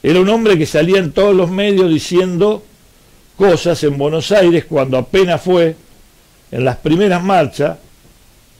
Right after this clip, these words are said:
y terminó con coronavirus y falleció. Y fue llevado por los medios, fue llevado a, a hacer esa actitud. Así que hay que tener cuidado,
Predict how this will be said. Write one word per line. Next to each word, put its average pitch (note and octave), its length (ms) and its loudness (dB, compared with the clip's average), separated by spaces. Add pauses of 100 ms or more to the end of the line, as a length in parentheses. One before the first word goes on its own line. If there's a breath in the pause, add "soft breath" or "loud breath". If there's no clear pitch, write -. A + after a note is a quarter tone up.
(180)
y - 80 -8
terminó D#3+ 440 -2
con D#3+ 200 -2
coronavirus D#3 600 2
y - 20 0
falleció. A2 680 -6 (1700)
Y C3+ 100 -2
fue A3 260 0
llevado F3+ 800 2 (440)
por C#3 160 0
los C3+ 140 -2
medios, D3 500 -2 (1500)
fue E3 160 0
llevado F#3 600 2
a, C#3+ 340 -2
a A#2+ 120 -6
hacer G3 380 0
esa C3 340 0
actitud. G#2 540 -6 (2250)
Así C3+ 240 -8
que D3+ 100 0
hay F3+ 120 2
que F3 100 0
tener C3+ 320 -2
cuidado, A#2+ 640 0